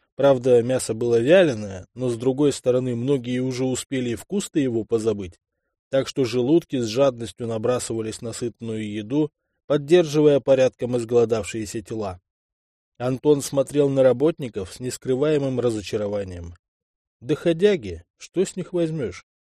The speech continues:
Много ли они наработают? Но нанятый доктор заверил, что сильно истощённых среди них нет.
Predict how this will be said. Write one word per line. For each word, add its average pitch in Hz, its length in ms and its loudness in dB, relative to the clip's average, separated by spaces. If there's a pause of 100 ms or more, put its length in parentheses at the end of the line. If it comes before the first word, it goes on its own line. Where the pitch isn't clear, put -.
(160)
Много 156 320 2
ли 117 100 0
они 123 200 -2
наработают? 135 680 0 (500)
Но 156 180 0
нанятый 226 400 4
доктор 156 420 2
заверил, 123 460 0
что 110 280 -10
сильно 165 400 -4
истощённых 127 640 -4
среди 120 340 -8
них 151 260 -10
нет. 92 220 -14